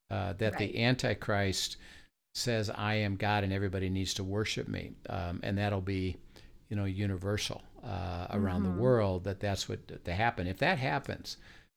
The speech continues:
Speaker 1: when that happens, uh, that's middle of the tribulation called the three and a half
Speaker 2: Mm-hmm.
Speaker 1: year mark. Yeah, we know Christ is coming back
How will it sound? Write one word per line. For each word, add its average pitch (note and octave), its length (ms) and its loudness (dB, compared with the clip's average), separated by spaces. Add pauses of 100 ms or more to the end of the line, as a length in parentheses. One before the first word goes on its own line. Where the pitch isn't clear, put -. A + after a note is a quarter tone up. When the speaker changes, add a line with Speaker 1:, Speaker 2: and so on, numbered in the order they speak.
(280)
Speaker 1:
when B2+ 260 6
that A2 140 4
happens, - 500 -6 (840)
uh, G#2 300 0
that's A2+ 340 2
middle G#2+ 600 8
of G#2 180 -2
the G2 80 0
tribulation G#2 760 0
called G2 260 -2
the F2+ 60 -6
three G#2+ 220 0
and G2+ 80 6
a F#2 40 4
half F#2+ 180 4
Speaker 2:
Mm-hmm. F2+ 80 -2
Speaker 1:
year A#2+ 140 4
mark. F#2+ 480 2 (540)
Yeah, A2+ 200 6
we B2+ 140 10
know B2 180 6
Christ C#3+ 400 2
is A2 80 0
coming A#2 300 4
back B2 240 2